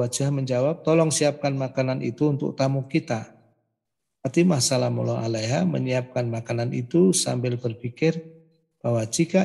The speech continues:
ia ikut makan bersama tamu itu, maka tamu itu pun tidak bisa makan kenyang.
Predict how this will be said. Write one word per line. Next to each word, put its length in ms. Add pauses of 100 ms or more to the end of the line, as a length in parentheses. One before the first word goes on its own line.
ia 160
ikut 400
makan 400
bersama 480
tamu 320
itu, 560 (640)
maka 320
tamu 320
itu 320
pun 160
tidak 240
bisa 240
makan 320
kenyang. 480